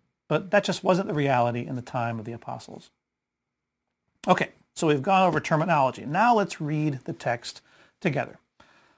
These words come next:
Open your Bibles to Acts chapter one.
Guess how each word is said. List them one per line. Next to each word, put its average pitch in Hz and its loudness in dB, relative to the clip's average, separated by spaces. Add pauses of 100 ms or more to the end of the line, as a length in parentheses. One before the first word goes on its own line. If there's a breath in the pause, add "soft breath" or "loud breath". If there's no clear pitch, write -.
(220 soft breath)
Open 170 4
your 262 4
Bibles 131 4 (300 soft breath)
to - -4
Acts 143 4
chapter 160 0
one. 120 -6